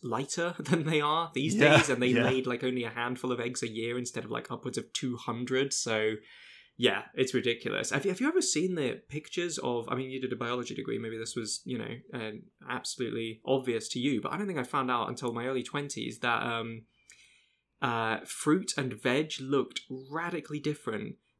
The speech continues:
Speaker 1: before we started selectively breeding it. Like, people are all
Speaker 2: Oh,
Speaker 1: like,
Speaker 2: yeah.
Speaker 1: yeah, like, "Oh, you know, strawberries and bananas and stuff, all natural food." And it's like, nope.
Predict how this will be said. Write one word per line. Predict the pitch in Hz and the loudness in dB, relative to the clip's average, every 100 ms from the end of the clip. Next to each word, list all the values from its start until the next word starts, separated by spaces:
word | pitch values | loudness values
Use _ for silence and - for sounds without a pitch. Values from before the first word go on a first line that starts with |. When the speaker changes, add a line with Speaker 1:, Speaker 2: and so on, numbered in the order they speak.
| - | -10
Speaker 1:
before | 131 139 131 | 2 4 4
we | 127 | 2
started | 123 - 131 123 120 | 0 2 0 0 -2
selectively | 131 123 - 123 117 117 110 | 0 -2 -2 -6 -4 -4 -2
breeding | 123 120 110 | 2 2 0
it. | 101 101 | -4 -4
Like, | 120 - | -4 0
people | 151 151 139 | 0 2 2
are | 131 | 4
all | 131 147 | 4 4
Speaker 2:
Oh, | |
Speaker 1:
like, | 170 117 | 4 4
Speaker 2:
yeah. | 113 120 | 4 4
Speaker 1:
yeah, | 175 113 | 4 4
like, | 120 123 | 2 -2
"Oh, | 175 165 139 | -2 -2 -4
you | 147 139 | -6 -8
know, | |
strawberries | 131 160 147 139 131 | -4 0 2 2 2
and | |
bananas | 135 143 131 | -2 -4 -4
and | 120 | -6
stuff, | - 120 120 | -6 -6 -2
all | 147 131 | -2 -2
natural | 135 143 - 147 135 | -4 -6 -4 -2 -2
food." | - 143 | 0 0
And | 123 | 0
it's | 113 | -2
like, | 113 113 | -6 -6
nope. | 123 135 143 156 | -4 2 4 4